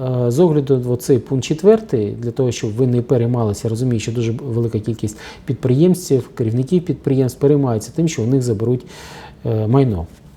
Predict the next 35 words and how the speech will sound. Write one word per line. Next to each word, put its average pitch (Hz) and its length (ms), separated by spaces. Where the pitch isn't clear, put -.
Ну, 151 240
відповідно 156 440
до 139 160
цього 143 380
пункту, 214 460
для 135 80
того, 170 180
щоб 139 200
забрати 139 460
майно, 156 380
ви 151 140
повинні 151 360
бути 139 240
саме 143 320
тим 143 180
підприємством, 151 640
яке 117 220
займається, 135 800
е, 120 260
постачанням 156 720
транспортних 127 560
засобів 143 400
для 107 120
забезпечення 113 540
потреб 117 300
Збройних 113 420
сил. - 220
Якщо 113 280
ви 131 140
не 143 340
займаєтесь 170 640
цим, 117 220
у 113 60
вас 123 220
нема 135 320